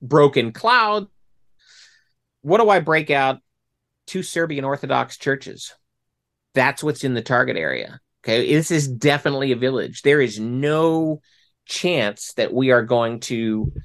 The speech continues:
positively I D a military target, even if there had been,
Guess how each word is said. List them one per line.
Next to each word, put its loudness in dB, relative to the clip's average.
positively 0
I 2
D -2
a -2
military -2
target, -2
even 0
if -4
there 4
had -2
been, -2